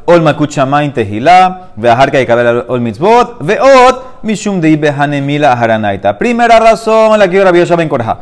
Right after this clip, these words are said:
Tienes que recibir sobre ti el yugo, después el yugo de las mitzvot, y después Vayomer que aplica solamente de día. Y aparte las razones que te di aquí, porque Beha-, Be-, Shema tiene estudiar, enseñar y hacer, otro tiene nada más enseña-, est-, enseñar y hacer, otro nada más tiene hacer.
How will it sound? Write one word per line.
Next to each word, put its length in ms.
Tienes 240
que 80
recibir 440
sobre 280
ti 160
el 100
yugo, 760
después 420
el 80
yugo 140
de 60
las 120
mitzvot, 720
y 60
después 260
Vayomer 320
que 60
aplica 300
solamente 800
de 200
día. 300
Y 440
aparte 680
las 180
razones 560
que 120
te 160
di 100
aquí, 500
porque 380
Beha-, 380
Be-, 180
Shema 400
tiene 480
estudiar, 960
enseñar 680
y 80
hacer, 360
otro 200
tiene 200
nada 120
más 200
enseña-, 460
est-, 160
enseñar 440
y 40
hacer, 200
otro 120
nada 100
más 160
tiene 180
hacer. 300